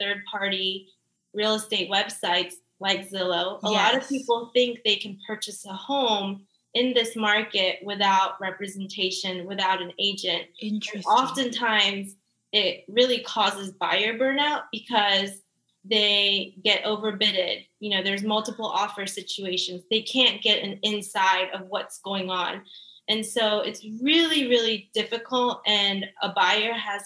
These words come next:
Speaker 1: a huge disadvantage not having representation by an agent because
Speaker 2: Mm.
Speaker 1: other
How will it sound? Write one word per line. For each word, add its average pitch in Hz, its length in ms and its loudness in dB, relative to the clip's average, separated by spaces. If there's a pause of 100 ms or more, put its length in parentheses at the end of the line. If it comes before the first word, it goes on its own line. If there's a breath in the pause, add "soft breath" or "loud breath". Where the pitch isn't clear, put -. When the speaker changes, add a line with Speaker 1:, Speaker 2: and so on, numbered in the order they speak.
Speaker 1:
a 208 80 -2
huge 285 580 -2
disadvantage 214 960 -2 (300)
not 214 240 4
having 240 300 2
representation 202 880 -4
by 185 260 2
an 196 140 -2
agent 269 580 -4 (400)
because 220 520 2
Speaker 2:
Mm. 185 160 -8
Speaker 1:
other 247 520 4